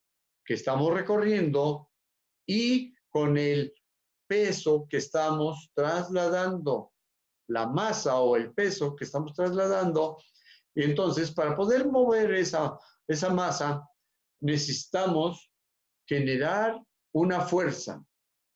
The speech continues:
¿Se acuerdan? Y entonces, la fuerza, según la ley de Newton, tiene que ver con esta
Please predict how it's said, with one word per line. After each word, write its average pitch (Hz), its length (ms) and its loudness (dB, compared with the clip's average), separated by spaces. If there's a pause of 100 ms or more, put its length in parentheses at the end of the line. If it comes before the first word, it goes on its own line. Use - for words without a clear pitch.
(180)
¿Se - 80 -4
acuerdan? 190 640 0 (420)
Y 147 80 -2
entonces, 170 640 0
la 147 200 0
fuerza, 165 680 0 (220)
según 156 800 2 (640)
la 117 200 0
ley 185 300 2
de 226 140 2
Newton, 214 720 2 (680)
tiene 233 300 0
que 220 100 0
ver 180 300 0
con 135 200 0
esta 185 580 -2